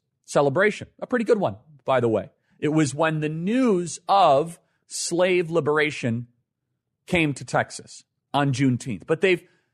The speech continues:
kind of put other things into it, such as the race riots in Oklahoma, and there's all these other sorts of components here. But most conservatives, and most of you in the audience have emailed me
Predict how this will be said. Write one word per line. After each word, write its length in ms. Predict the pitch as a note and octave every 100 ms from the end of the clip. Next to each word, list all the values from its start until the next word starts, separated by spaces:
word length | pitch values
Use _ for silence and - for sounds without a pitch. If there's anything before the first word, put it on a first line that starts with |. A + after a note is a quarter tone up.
| _
kind 180 | - C#4
of 160 | G3+ -
put 160 | A3+
other 180 | G3+ F3+
things 320 | C#3 E3+ C#3+
into 320 | C#3+ C3 B2+
it, 140 | G#2 -
such 240 | C#3 C3
as 160 | C3 G2+
the 100 | A2
race 380 | A#2+ F#3 F3+ -
riots 420 | E3+ E3+ D#3+ -
in 60 |
Oklahoma, 640 | C3+ B2 A2+ C#3 G3 F3 E3
and 200 | B2+ G#2+ _ _
there's 180 | D3 C#3
all 200 | G#3 A3+
these 260 | G3 - -
other 240 | F3+ F3
sorts 280 | - E3 D3
of 80 | B2
components 500 | C3 C#3 B2 G2 -
here. 160 | - _ _ _ _ _ _ _ _ _ _ _ _ _ - _ -
But 300 | A3 G#3+ _
most 560 | - E3+ G#3 C#4+ - -
conservatives, 960 | - G3 - A3 G#3 F2 G#2 F3+ - -
and 180 | - D#3+
most 320 | D#3 G3 F#3+
of 140 | G3 C#3+
you 160 | D#3+
in 60 | E3+
the 100 | E3
audience 380 | B2 B2 D#3+ -
have 100 | D3+
emailed 400 | D3+ C#3+ C3 A2+
me 300 | A2 C#3